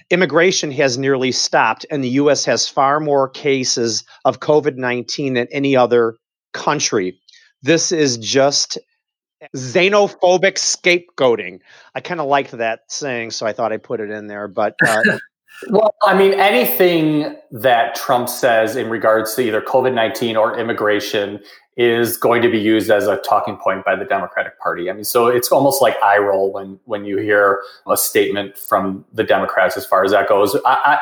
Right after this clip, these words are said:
Speaker 3: I'll listen when they start working together, but until they start working together to solve the problem,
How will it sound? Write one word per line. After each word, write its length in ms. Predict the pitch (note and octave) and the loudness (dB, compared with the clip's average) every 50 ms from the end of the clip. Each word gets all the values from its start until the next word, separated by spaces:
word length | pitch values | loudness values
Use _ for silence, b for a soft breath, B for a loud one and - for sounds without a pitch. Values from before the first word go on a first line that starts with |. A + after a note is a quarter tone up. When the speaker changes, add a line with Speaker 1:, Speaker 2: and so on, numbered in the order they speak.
| - - | 2 2
Speaker 3:
I'll 240 | D#3+ F3+ F#3+ F#3 | 2 4 4 4
listen 460 | D3+ C3 - - - F#3+ F#3 F3+ F#3 F#3 B B B B B _ | 2 2 0 0 0 0 0 0 0 -4 B B B B B _
when 440 | A#2+ C3 B2+ B2+ B2 B2 B2 A#2+ A2 | 0 2 2 2 2 0 -4 -2 0
they 140 | C3 B2 B2 | 0 0 0
start 320 | B2 - C3+ A#2+ A#2 G#2 | 2 0 0 0 0 -2
working 300 | G#2+ A2+ - A#2 G#2 F#2+ | -4 -6 -6 -6 -10 -10
together, 480 | - G2+ G#2 G2 G2 G2 F#2+ F#2 G2 - _ | -8 -4 -2 -2 -2 -2 -4 -6 -8 -6 _
but 100 | A#2+ A2 | -2 -2
until 300 | A#2 A2 - - C#3 C3+ | -2 -4 -2 0 2 4
they 180 | C3+ C3 A#2+ A#2 | 4 4 2 2
start 320 | - - - A2+ A2+ A#2 | 0 0 0 0 0 2
working 240 | A#2 B2 B2 B2 G#2+ | 0 -2 -2 -2 -6
together 400 | A2 G2+ A2 A2 A2 A2 G#2+ G#2+ | -4 0 2 2 4 4 2 0
to 120 | - - | -2 -6
solve 280 | - - A#2 G#2+ G#2 G#2 | -4 0 2 2 2 0
the 60 | F#2+ | -2
problem, 440 | - - A2 A2 A2 A#2+ B2 B2+ | -2 0 2 2 4 2 0 0